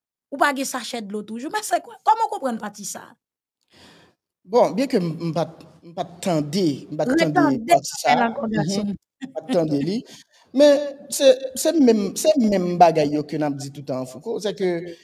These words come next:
Speaker 2: operasyon fèt, se vre,
Speaker 1: Mhm.
Speaker 2: men pa gen, eh, operasyon fèt san, non sèlman san planifye, men moun yo pa ale avèk materyèl kil fò yo. Kounye a, anvan operasyon, kòman l planifye?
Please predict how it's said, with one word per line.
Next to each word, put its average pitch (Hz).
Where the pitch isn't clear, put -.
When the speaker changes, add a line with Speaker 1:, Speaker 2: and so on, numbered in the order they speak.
Speaker 2:
operasyon 247
fèt, 202
se 196
vre, 196
Speaker 1:
Mhm. 269
Speaker 2:
men 190
pa 190
gen, 180
eh, 180
operasyon 254
fèt 196
san, 180
non 185
sèlman 233
san 180
planifye, 170
men 196
moun 262
yo 262
pa 262
ale 233
avèk 226
materyèl 220
kil 214
fò 233
yo. 254
Kounye 466
a, -
anvan 294
operasyon, 294
kòman 247
l 226
planifye? 240